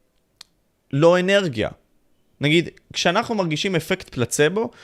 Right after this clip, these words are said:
זה משהו שאנחנו לא יכולים להסביר. אני ואתה לא יכולים להסביר אותו, אבל אנחנו יכולים להפנות אותו לאלוהים. נניח,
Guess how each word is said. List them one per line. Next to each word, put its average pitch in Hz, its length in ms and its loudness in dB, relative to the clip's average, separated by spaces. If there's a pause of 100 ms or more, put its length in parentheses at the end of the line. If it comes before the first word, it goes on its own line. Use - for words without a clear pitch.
(140)
זה 127 120 -4
משהו 208 220 -2
שאנחנו 156 260 -2
לא 151 100 2
יכולים 220 320 -2
להסביר. 117 500 -2 (240)
אני 147 240 0
ואתה 127 380 2
לא 113 100 0
יכולים 175 320 -4
להסביר 107 300 -8
אותו, - 220 -14 (300)
אבל 117 120 2
אנחנו 127 160 0
יכולים 147 300 -4
להפנות 151 320 -4
אותו 165 180 -2
לאלוהים. 127 480 -2 (280)
נניח, 135 500 -2